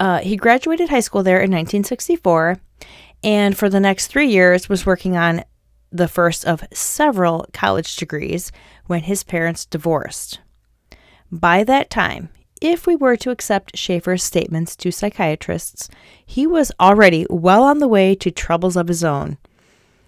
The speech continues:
From an early age, and this is, this next sentence is from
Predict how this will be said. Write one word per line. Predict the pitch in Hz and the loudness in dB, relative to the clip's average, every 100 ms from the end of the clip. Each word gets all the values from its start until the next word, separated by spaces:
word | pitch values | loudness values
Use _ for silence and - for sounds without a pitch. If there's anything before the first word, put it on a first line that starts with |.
| _ _ - | _ _ -8
From | 196 208 | 0 2
an | 190 - | 2 2
early | 196 233 277 | 2 2 2
age, | 185 151 95 - - - - _ _ - | 2 0 -2 -10 -12 -14 -20 _ _ -2
and | 185 | 2
this | 190 196 262 | 2 2 -2
is, | 220 208 - | -4 -6 -4
this | 185 180 | -2 0
next | 196 175 - | 0 -2 -2
sentence | - 170 180 190 | -4 -2 -2 -2
is | - 175 | -4 -6
from | - 185 170 165 | -2 0 2 0